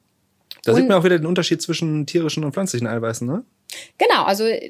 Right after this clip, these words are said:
Speaker 2: einfach, weil die eine andere Struktur haben und auch andere Begleitstoffe quasi
Speaker 1: Mhm.
Speaker 2: noch. Und von daher haben wir hier einen großen Vorteil für Gichtpatienten.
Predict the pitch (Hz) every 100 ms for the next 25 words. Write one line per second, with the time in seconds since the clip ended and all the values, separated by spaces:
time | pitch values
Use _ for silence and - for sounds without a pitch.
0 | - 208 277 294 226 196 202 226 214 214
1 | 208 202 269 233 - 202 - - 254 330
2 | 269 269 311 339 381 - - - 254 311
3 | 233 - 214 254 226 226 202 180 165 147
4 | 180 - - 151 139 147 - 135 120 131
5 | 139 - - 165 160 170 190 226 214 208
6 | - 185 196 190 185 208 233 226 196 -
7 | 214 285 269 - 190 214 208 190 185 202
8 | - 175 - 131 156